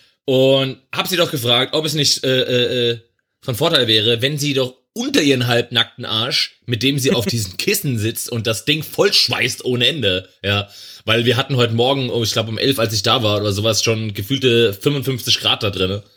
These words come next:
Speaker 2: Ja.
Speaker 1: Äh, ob sie dann einfach mal das Handtuch drunter legen könnte, weil es gibt natürlich noch andere Leute, die sich dann auch da hinsetzen wollen würden.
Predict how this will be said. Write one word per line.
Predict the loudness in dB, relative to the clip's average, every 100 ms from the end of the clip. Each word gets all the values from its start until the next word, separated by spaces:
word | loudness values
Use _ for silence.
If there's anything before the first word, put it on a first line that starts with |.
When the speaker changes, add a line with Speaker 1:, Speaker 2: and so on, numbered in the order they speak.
| -20 -14
Speaker 2:
Ja. | -10 -10 -14 _ _ _ _ _ _
Speaker 1:
Äh, | 2 4
ob | 2 0
sie | 2
dann | 2
einfach | 2 0 0
mal |
das | 0 0
Handtuch | -2 -2
drunter | 0 2
legen | 2 0
könnte, | -2 -2 0
weil | 2 2 2 0
es | -2 -2
gibt | -2 -4 -6
natürlich | -8 -4 -4 -4
noch | -4 -4
andere | -2 0
Leute, | 0 0
die | -2
sich | -2
dann | -2
auch | -4
da | -2
hinsetzen | -2 -2 -4 -6
wollen | -8 -8
würden. | -10 -12